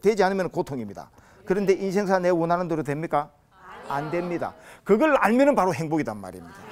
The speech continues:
안 되는 걸 역적으로 하니까. 어, 내 할 수 있는 만큼만 해야 됩니다. 그래서 잘하려 하지 마십시오. 아무리 잘해도 여러분들은 만족하지 않은 사람이 나옵니다.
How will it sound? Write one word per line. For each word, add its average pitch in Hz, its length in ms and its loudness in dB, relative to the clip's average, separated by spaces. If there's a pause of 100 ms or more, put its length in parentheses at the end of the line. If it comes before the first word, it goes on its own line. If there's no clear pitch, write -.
(960)
안 269 140 6
되는 339 180 4
걸 349 140 6
역적으로 302 320 4
하니까. 226 340 0 (600)
어, 226 180 4 (160)
내 175 240 4
할 269 320 0
수 247 120 -6
있는 277 240 -2
만큼만 269 440 2
해야 175 100 2
됩니다. 110 360 -8
그래서 226 260 2 (200)
잘하려 143 360 0
하지 123 160 -8
마십시오. 87 400 -14 (640)
아무리 240 580 2
잘해도 196 460 2
여러분들은 170 640 2 (460)
만족하지 175 760 -4
않은 139 340 -10
사람이 127 320 -6
나옵니다. 78 420 -16